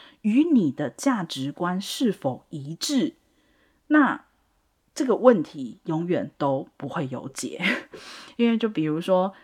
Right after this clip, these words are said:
像，嗯，如果听众朋友有兴趣，可以去翻阅一下我们的那个 Apple Podcast 上面的评价哈，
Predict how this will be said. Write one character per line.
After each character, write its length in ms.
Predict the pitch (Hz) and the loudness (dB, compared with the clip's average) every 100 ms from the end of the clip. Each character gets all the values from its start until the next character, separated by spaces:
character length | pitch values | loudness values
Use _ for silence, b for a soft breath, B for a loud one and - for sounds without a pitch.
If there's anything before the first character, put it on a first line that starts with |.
| B | B
像， 400 | - 208 175 143 - - | -4 -2 -2 -4 -6 -4
嗯， 400 | 151 127 107 147 | -2 -2 -4 -6
如 120 | 147 | -2
果 260 | 202 165 - - | 0 0 -4 -10
听 160 | - 190 | -4 -2
众 140 | 202 | -2
朋 160 | 190 156 | -2 -2
友 100 | 139 | -2
有 60 | |
兴 200 | 123 180 | -2 -4
趣， 160 | - 156 | -4 -6
可 140 | 226 | -2
以 80 | 247 | 0
去 140 | - | 0
翻 240 | 240 226 220 | 0 2 4
阅 200 | 240 185 | 4 2
一 60 | |
下 260 | 170 233 190 | 0 2 2
我 100 | 151 | 0
们 220 | 127 139 | -2 -2
的 160 | 147 143 | -4 -4
那 160 | 165 156 | -6 -6
个 380 | 143 143 170 B B B | -4 -4 -4 B B B
Apple 260 | 180 190 202 | -2 -2 -2
Podcast 500 | 208 208 226 185 135 | -2 -2 0 -2 -4
上 180 | 175 170 | -2 -2
面 140 | 180 | 0
的 80 | 175 | 0
评 340 | - - 143 135 | -2 -2 -2 -2
价 300 | 202 202 160 | 0 0 0
哈， 300 | - 151 | -2 -4